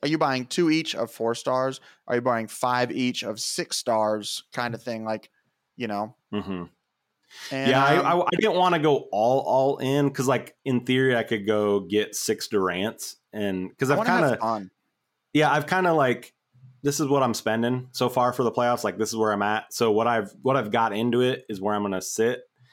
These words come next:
Speaker 2: and so I've gotta make my choices based on what I have invested, and I don't wanna, I don't wanna add more money, really, and so I don't, and, but I also don't,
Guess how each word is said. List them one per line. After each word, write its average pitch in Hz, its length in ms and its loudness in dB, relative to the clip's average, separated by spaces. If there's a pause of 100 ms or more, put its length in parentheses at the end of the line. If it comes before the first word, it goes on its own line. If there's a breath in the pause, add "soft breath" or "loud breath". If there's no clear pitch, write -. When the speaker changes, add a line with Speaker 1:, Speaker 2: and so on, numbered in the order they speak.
(140)
Speaker 2:
and 113 140 -4
so 135 80 2
I've 117 120 0
gotta 117 220 2
make 110 560 -2 (100)
my 104 640 0 (760 soft breath)
choices 110 720 0
based 104 320 -2
on 98 200 0
what 98 160 0
I 92 120 0
have 98 380 -2
invested, 104 540 -2
and 107 160 0
I 113 80 0
don't 113 200 0
wanna, 104 400 0 (260)
I 92 60 -12
don't 92 120 -4
wanna 95 160 -4
add 95 200 -4
more 98 160 -2
money, 95 280 -2
really, 110 280 2
and 98 120 -4
so 107 100 -4
I 98 80 -2
don't, 101 200 -4 (420 soft breath)
and, 117 220 -4
but 123 100 2
I 127 60 0
also 127 280 0
don't, 117 360 0